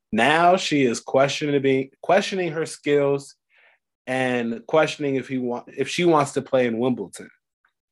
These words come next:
Do you think she should play? Do you think she has the skill to actually compete in Wimbledon if she can find a way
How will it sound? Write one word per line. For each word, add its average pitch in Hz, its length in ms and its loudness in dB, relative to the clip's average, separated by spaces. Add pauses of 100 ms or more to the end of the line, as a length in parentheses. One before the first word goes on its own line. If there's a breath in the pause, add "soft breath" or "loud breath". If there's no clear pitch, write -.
(640)
Do 196 100 8
you 226 140 8
think 214 240 4
she 208 160 2
should 170 220 -4
play? 165 300 2 (560)
Do 151 60 -2
you 175 140 0
think 170 220 2
she 160 180 -4
has 147 260 -2
the 131 80 -10
skill 139 600 2
to 123 160 -6
actually 117 460 -6
compete 117 480 -2
in 110 80 -6
Wimbledon 110 720 -4 (380 soft breath)
if 135 480 2 (380)
she 127 300 0
can 120 240 -2
find 117 280 0
a 107 60 0
way 107 300 0